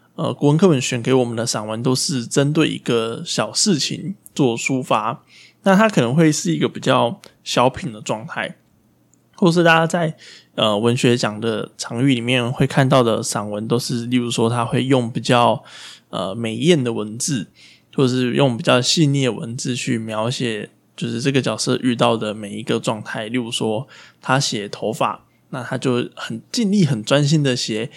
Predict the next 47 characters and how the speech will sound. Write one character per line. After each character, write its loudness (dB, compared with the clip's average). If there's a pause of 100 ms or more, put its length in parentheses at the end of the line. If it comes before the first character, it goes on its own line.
(260)
好 -2
像 4
把 2
每 -2
一 -2
根 2
头 0
发 -6
都 0
写 -4
出 -8
来， -6
但 0 (100)
事 0
实 -2
上 -2 (360)
也 4
不 0
是 6
所 2
有 4
的 4
散 -2
文 -8
都 2
是 -4 (720)
需 2
要 6
这 0
样 0
子 -4
去 0
操 -2
作 -2
的。 -6 (360)
举 0
个 4
例 4
子 0
来 0
说， 2
就 0
是 0
如 2
果 6
有 2
在 2